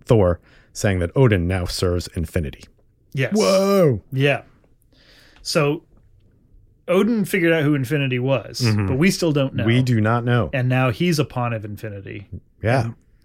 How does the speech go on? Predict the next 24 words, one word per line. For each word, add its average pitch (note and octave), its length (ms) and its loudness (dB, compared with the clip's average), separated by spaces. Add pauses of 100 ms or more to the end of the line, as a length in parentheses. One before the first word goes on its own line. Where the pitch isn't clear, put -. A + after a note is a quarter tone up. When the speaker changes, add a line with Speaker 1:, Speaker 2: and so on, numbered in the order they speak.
(100)
Speaker 2:
things C#3 260 2
are, B2 180 0
and, C#3+ 280 -4
and C3 260 -2
Thor's C3 360 -2
like, A#2 260 -6
"Look, A#2 400 -10 (840)
if, - 260 -6 (300)
if D3 120 -6
my D3+ 120 2
dad C#3+ 320 2
couldn't A#2+ 280 -4
beat A2 180 -8
him, G#2 180 -14 (300)
Speaker 1:
What B2 280 4
chance - 480 -2
Speaker 2:
what D3 160 0
chance A#2+ 240 -4
do B2+ 120 -8
Speaker 1:
have A#2+ 140 4
Speaker 2:
I G#2+ 40 6
Speaker 1:
I?" F#2 140 2
Speaker 2:
have? C2+ 160 -14
Yeah. B2+ 200 -4